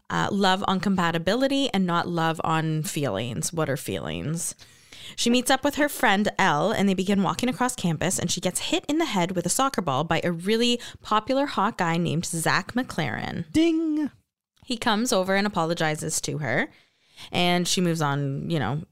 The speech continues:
Speaker 1: keep walking, saying, "Cool, thanks, whatever." Zoe is a massive tech geek, and she goes to a seminar later that night, and there's a guy there that has the exact same thoughts,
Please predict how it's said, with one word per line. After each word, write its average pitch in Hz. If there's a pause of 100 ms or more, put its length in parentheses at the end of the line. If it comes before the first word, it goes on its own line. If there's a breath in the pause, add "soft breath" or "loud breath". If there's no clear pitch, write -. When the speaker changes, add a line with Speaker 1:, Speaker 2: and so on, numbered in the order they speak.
Speaker 1:
keep 156
walking, 147
saying, 143
"Cool, 185
thanks, 160
whatever." 156 (600 loud breath)
Zoe 233
is 214
a 196
massive 185 (100)
tech - (140)
geek, 113 (320)
and 196
she -
goes 214 (120)
to 214
a 202
seminar 190
later 175
that 170
night, 156
and 185
there's 165
a 165
guy 247
there 170
that 185
has 175
the 180
exact 185
same 233
thoughts, 233